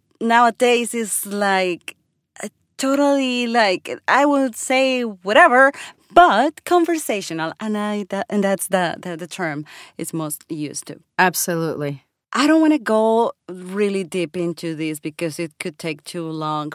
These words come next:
Speaker 1: but I, I feel like it's, it's something is happening about this generation,
Speaker 2: Mm-hmm.
Speaker 1: and I can go deeper and deeper <laughs>
Speaker 2: <laughs>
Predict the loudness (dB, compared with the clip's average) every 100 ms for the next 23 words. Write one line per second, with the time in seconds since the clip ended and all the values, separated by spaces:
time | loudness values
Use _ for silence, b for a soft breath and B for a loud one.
0 | -12 -12 -10 -8 -8 -10 b b b b
1 | _ -10 -10 -8 -6 -4 -6 -10 -12 -10
2 | -12 -14 -8 -6 -4 -6 -6 -6 -8 -8
3 | -10 -8 -8 -6 -6 -8 -10 -16 -8 -4
4 | -4 -6 -10 -10 -10 -12 -10 -10 -12 -14
5 | -14 -12 -12 -2 0 2 2 0 -2 -4
6 | 0 2 2 2 2 -2 -4 -4 0 -2
7 | -2 -6 -6 -2 4 6 8 6 6